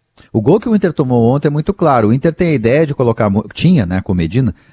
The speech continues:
a ideia de colocar muitos jogadores no campo ofensivo e trocar passes rápidos. E aí, se erra o passe e perde a bola, pressiona ali e toma a bola. Só que se tu não faz isso, bola esticada, mano a mano e já era. Foi o que aconteceu ontem.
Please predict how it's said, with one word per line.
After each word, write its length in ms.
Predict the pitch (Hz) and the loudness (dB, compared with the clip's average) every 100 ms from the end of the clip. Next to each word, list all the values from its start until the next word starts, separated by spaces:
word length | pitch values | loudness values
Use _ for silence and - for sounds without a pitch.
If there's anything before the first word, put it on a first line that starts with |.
| _ | _
a 100 | 101 | -2
ideia 220 | 98 127 | 0 0
de 60 | 123 | 0
colocar 300 | 123 113 104 | -2 0 0
muitos 220 | 101 139 | 0 0
jogadores 440 | 180 165 143 143 135 | -2 -2 -2 -2 -4
no 80 | |
campo 240 | 123 131 147 | -6 -2 -2
ofensivo 540 | 139 170 - 143 156 | 0 -2 0 0 -2
e 20 | |
trocar 300 | - 127 135 | -2 -4 -4
passes 320 | - 143 175 151 | -2 -4 -2 0
rápidos. 480 | 117 - - - _ _ _ | -2 -2 -14 -20 _ _ _
E 100 | 127 | 0
aí, 140 | 139 196 | 2 0
se 180 | - 180 | 2 2
erra 180 | 170 | 2
o 60 | 165 | 0
passe 280 | 151 135 - | 0 -2 -2
e 40 | |
perde 260 | 135 127 120 | -2 0 0
a 40 | |
bola, 220 | 104 151 165 | 0 0 0
pressiona 520 | 165 143 - 170 165 | 0 -2 0 0 2
ali 140 | 151 | 0
e 40 | 165 | 0
toma 240 | 175 175 | 0 0
a 40 | |
bola. 340 | 160 147 117 87 _ _ | 0 0 0 -4 _ _
Só 180 | - 220 | -2 -2
que 80 | - | -2
se 80 | |
tu 120 | 294 240 | -6 0
não 120 | 240 | 0
faz 300 | 202 196 123 | 2 0 0
isso, 520 | 151 247 - 165 101 - _ _ | 0 0 0 0 -2 -6 _ _
bola 260 | 147 190 | 0 2
esticada, 600 | 220 - 202 190 196 214 196 | 0 -2 -4 0 0 2 0
mano 200 | 208 202 | 2 2
a 80 | |
mano 260 | 175 185 220 | 2 0 0
e 20 | |
já 140 | 233 254 | 0 0
era. 220 | 269 285 | -2 0
Foi 120 | - | -2
o 20 | |
que 60 | 233 | 0
aconteceu 320 | 233 233 262 | 0 0 0
ontem. 400 | 240 269 233 107 | 0 -2 -6 -8